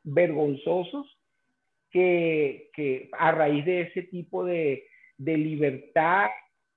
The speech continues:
plena donde nadie le rinde cuenta a nadie, sino Dios y, mi-, como dice, "Sobre mi cabeza mi sombrero y sobre mi sombrero Dios". Entonces, el ser demasiado rígido, como lo hacen los testigos de Jehová,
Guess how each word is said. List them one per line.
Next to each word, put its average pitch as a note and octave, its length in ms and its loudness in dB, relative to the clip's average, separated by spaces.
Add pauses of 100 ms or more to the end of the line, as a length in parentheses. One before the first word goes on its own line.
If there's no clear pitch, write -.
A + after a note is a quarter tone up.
plena G3 380 2
donde F3+ 280 -4
nadie D3 360 -4
le F3 120 0
rinde C#3+ 280 -6
cuenta C#3 260 -6
a C3 40 -4
nadie, D3+ 420 -4
sino B2 400 -6
Dios E3+ 380 0
y, A3+ 80 -4
mi-, F#3 180 -4 (120)
como F3 140 -4
dice, F#3+ 240 0
"Sobre E3+ 200 2
mi D#3+ 120 -4
cabeza D#3+ 380 0
mi A3 140 -4
sombrero E3+ 600 2 (240)
y D#3+ 80 -8
sobre E3 200 -2
mi D#3 100 -6
sombrero D#3 420 0
Dios". D3 300 2 (560)
Entonces, A#3 380 -2 (520)
el F3+ 280 0
ser A3 220 2
demasiado A3 560 4
rígido, E3 460 -2
como C3 240 -6
lo C3 160 -4
hacen C3+ 240 -6
los G3 200 -4
testigos D#3+ 360 -4
de G3 60 2
Jehová, F#3 380 4